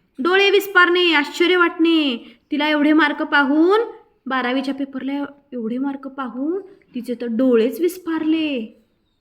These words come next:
आश्चर्य वाटले. "अगं बाई, हिला एवढे कसे काय मार्क पडले?" असं. पुढं, तमा नसणे, परवा नसणे. राधाला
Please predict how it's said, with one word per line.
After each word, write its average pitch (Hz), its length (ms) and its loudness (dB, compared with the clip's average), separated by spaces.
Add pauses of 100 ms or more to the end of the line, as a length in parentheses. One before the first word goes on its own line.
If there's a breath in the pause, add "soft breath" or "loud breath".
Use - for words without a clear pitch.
(160)
आश्चर्य 302 520 -4 (760)
वाटले. 240 400 -14
"अगं 208 220 -10
बाई, 302 440 0
हिला - 440 -6
एवढे 262 320 2
कसे 285 200 -2
काय 370 120 0
मार्क 381 220 2
पडले?" 403 600 2 (640)
असं. - 200 -20 (580)
पुढं, 320 180 -4 (760)
तमा 403 280 4
नसणे, 381 520 2
परवा 254 460 0
नसणे. 285 720 -2 (2500)
राधाला 233 720 0